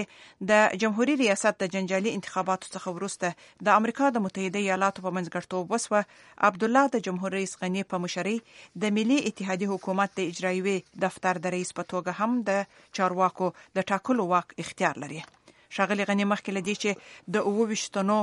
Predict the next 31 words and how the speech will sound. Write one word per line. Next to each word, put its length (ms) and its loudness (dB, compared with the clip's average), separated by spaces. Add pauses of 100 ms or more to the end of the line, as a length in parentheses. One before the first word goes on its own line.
(140)
کاندید 420 0
وزیرانو 560 0
لیست 220 -4
چې 120 -4
پکې 220 -4 (440)
درې 140 6 (120)
مېرمنې 420 0
هم 180 -2
شاملې 400 0
دي، 100 2 (340)
ولسي 400 0
جرګې 320 0
ته 120 0
وړاندې 420 2
کړی، 160 -2 (420)
دغې 280 4
جرګې 360 0
ته 80 2 (280)
وینا 260 2 (100)
وکړه. 260 -4 (500)
او 140 6
په 120 -8
هغو 240 -2
ستونزو 360 -8
باندې 240 -2
یې 200 0
رڼا 240 0
واچوله 500 0
چې 80 4 (420)
افغانستان 560 0
ورسره 300 -4